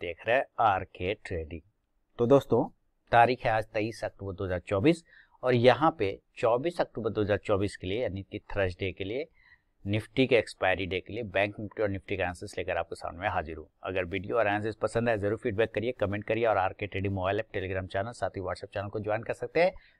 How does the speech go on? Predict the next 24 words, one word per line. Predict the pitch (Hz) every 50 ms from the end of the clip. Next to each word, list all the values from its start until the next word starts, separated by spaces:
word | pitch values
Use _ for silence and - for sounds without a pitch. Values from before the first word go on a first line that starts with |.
| _ _ -
free | - 170 160
of | 139 117 -
cost | 117 107 - - -
में | 104
लाइव | 95 90 90 85
मार्केट | 87 82 - - - - -
में | 113 127 156 185 190 _ _ _ _ _ _ _ -
कॉल्स | - 104 95 85 - -
के | - 85
लिए। | 80 80 78 - - _ - _ _ -
तो | - 131
चलिए | 127 156 156 165
शुरुआत | 165 - 151 143 143 139 151 -
करता | - 160 143 - - 156
हूँ | 180 247 240 196
और | 135 113 113 113 117 117 120 117 117 107
सबसे | - - 113 - - 117
पहले | - 117 117 117
देखेंगे | 104 113 107 - 131 127 131 156 196 - _ _ _ _ _ - - - - - - _ -
निफ्टी, | 113 117 107 - - 139 139 151 - _ _ _ _ - 101
बैंक | 113 107 120 147 156 143 113
निफ्टी | 113 98 - - 95
को | 95 95
देखेंगे। | 90 87 85 - 87 82 85 -